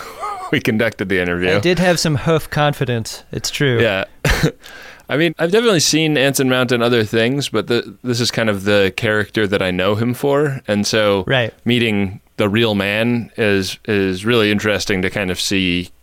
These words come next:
Speaker 1: where the Venn diagram is of his real personality
Speaker 2: Yeah.
Speaker 1: and the persona he's inhabited.
Speaker 2: You get a ton of that in his podcast. We talked about it a little bit during the interview, but his podcast, The Well, is a really great show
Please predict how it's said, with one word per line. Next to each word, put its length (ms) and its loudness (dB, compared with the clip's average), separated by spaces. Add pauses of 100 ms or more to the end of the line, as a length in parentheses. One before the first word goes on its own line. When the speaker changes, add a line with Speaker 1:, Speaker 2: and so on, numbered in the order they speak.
(120)
Speaker 1:
where 160 0
the 80 -2
Venn 280 0
diagram 640 -2
is 220 0
of 240 -2
his 220 -2
real 200 0
personality 840 0
Speaker 2:
Yeah. 260 2
Speaker 1:
and 20 2 (140)
the 60 -2
persona 500 0
he's 220 0
inhabited. 580 -2 (560)
Speaker 2:
You 140 -2
get 180 2
a 60 0
ton 260 0
of 120 2
that 240 2
in 140 2
his 240 0
podcast. 680 0
We 80 0
talked 260 -2
about 180 0
it 40 0
a 40 2
little 220 2
bit 160 0
during 220 0
the 100 2
interview, 380 0
but 120 0
his 120 0
podcast, 560 0
The 120 0
Well, 480 2
is 520 2 (460)
a 160 2
really 540 4
great 400 0
show 520 2